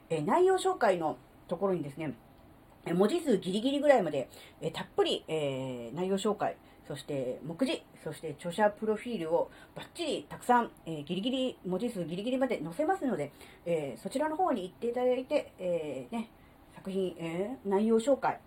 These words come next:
のところをね、クリックしていただくと、えー、いろいろとね、えー、中身の一部も見れることになってますのでね、えー、そこまでは、えーとですね、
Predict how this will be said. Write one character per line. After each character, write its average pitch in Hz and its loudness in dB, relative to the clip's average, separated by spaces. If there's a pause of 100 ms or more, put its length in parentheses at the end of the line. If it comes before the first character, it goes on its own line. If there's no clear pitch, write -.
の 285 0 (240)
と 196 -4
こ 208 0
ろ 185 2
を 156 -4
ね、 233 -2
ク 226 -4
リ 247 -4
ッ 240 -12
ク 190 0
し - -6
て 175 -2
い 165 -6
た 208 2
だ 233 2
く - -12
と、 302 2 (500)
え 160 -8
ー、 151 -4
い 139 -4
ろ 233 8
い 269 6
ろ 285 4
と 285 -2
ね、 339 -2 (920)
え 143 -2
ー、 131 -2
中 170 -2
身 214 0 (140)
の 175 0
一 180 -6
部 262 4
も 175 -4
見 185 -2
れ 269 4
る 302 -4
こ 269 2
と 240 0
に 185 0
な 247 0
っ - -8
て 254 -2
ま 226 0
す 202 -4
の 151 -6
で 175 -4
ね、 254 -2 (220)
え 165 -8
ー、 170 -8
そ 190 -8
こ 339 -2
ま 403 2
で 294 4
は、 285 10
え 190 10
ー 175 4
と 151 -8
で 143 -8
す - -16
ね、 131 -6